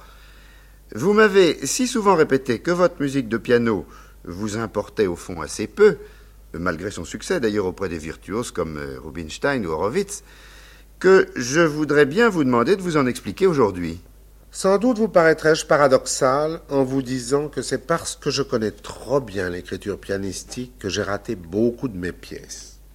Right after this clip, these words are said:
Speaker 2: L'habileté, le truc, le jeu des ficelles suppléent hélas souvent à un véritable intérêt musical.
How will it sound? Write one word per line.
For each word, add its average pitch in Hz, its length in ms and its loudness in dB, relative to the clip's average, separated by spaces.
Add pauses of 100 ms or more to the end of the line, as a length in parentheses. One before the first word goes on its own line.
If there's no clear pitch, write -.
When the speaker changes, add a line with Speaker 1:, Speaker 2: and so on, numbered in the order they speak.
(1080)
Speaker 2:
L'habileté, 214 600 2 (460)
le 226 200 6
truc, - 260 -8 (600)
le 139 160 2
jeu 202 180 6
des 156 140 0
ficelles 180 680 -4 (260)
suppléent 151 560 -2
hélas 135 480 2
souvent 135 480 -6 (100)
à 104 140 2
un 107 60 2
véritable 117 560 -2
intérêt 98 340 -6
musical. 85 440 -10